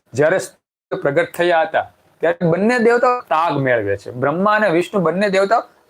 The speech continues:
તાગ મેળવે છે. બ્રહ્મા આકાશ માર્ગે જાય છે,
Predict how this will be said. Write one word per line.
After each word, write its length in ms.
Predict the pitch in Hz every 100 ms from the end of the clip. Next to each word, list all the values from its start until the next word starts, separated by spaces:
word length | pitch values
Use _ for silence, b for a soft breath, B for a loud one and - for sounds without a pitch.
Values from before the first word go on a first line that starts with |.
| -
તાગ 280 | 147 143
મેળવે 160 | 131 123
છે. 120 | -
બ્રહ્મા 480 | 117 143 185 220 240 240 B B -
આકાશ 420 | 180 196 190 156
માર્ગે 320 | 156 135 123
જાય 180 | 117 110
છે, 260 | - -